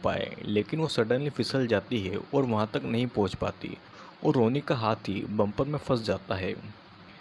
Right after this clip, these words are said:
फिर पास से एक पुलिस ऑफिसर पेट्रोलिंग के लिए निकल रहा था, जिसे सभी आवाज़ लगाकर बुलाते हैं और सारी चीज़ें बताते हैं, लेकिन वो ऑफिसर इन सभी की बातों को नहीं मानता और वो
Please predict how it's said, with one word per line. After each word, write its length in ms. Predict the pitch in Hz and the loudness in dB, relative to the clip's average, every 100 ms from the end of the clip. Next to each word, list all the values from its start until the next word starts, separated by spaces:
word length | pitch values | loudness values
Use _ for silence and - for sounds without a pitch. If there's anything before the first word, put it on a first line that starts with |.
| - - - | -20 -20 0
फिर 160 | 175 180 | 2 4
पास 180 | 120 117 | 2 2
से 180 | - 156 | 2 2
एक 60 | 147 - | 2 0
पुलिस 220 | 139 - | 0 0
ऑफिसर 480 | 110 - - 95 95 - | -2 -2 0 0 0 2
पेट्रोलिंग 460 | 104 95 127 143 147 | 2 4 2 2 -2
के 100 | 151 | 0
लिए 100 | 147 | 2
निकल 280 | 123 - 117 | 2 2 2
रहा 180 | 101 90 | 2 0
था, 320 | 95 90 - - 120 | -2 -2 -6 -10 -4
जिसे 340 | 110 110 156 | 0 2 2
सभी 320 | - 120 143 | 2 0 0
आवाज़ 340 | - 104 123 127 | 0 4 4 4
लगाकर 380 | 107 104 - 135 | 4 2 2 0
बुलाते 420 | 107 95 95 113 | 4 2 2 -2
हैं 320 | 101 90 - - - - - - | -2 -4 -8 -14 -20 -20 -4 -2
और 100 | 139 | 2
सारी 280 | 117 120 | 2 2
चीज़ें 300 | 135 131 139 | 0 0 0
बताते 400 | 110 95 - - | 0 0 -4 -6
हैं, 180 | 90 90 - 107 120 - - - | -6 -6 -8 -12 -14 -18 -20 -4
लेकिन 460 | 110 104 - 160 170 | 0 0 0 2 4
वो 120 | 135 | 4
ऑफिसर 520 | 107 120 - 95 90 - | 2 -2 0 -2 -2 -4
इन 120 | 139 | -6
सभी 280 | 135 117 131 | 0 0 0
की 120 | 131 139 | -2 0
बातों 320 | 104 - 131 | 0 0 -2
को 100 | 123 | 0
नहीं 200 | 123 135 | 0 2
मानता 440 | 110 95 - 95 | 2 0 -4 -4
और 220 | - - | -2 0
वो 120 | 143 | -2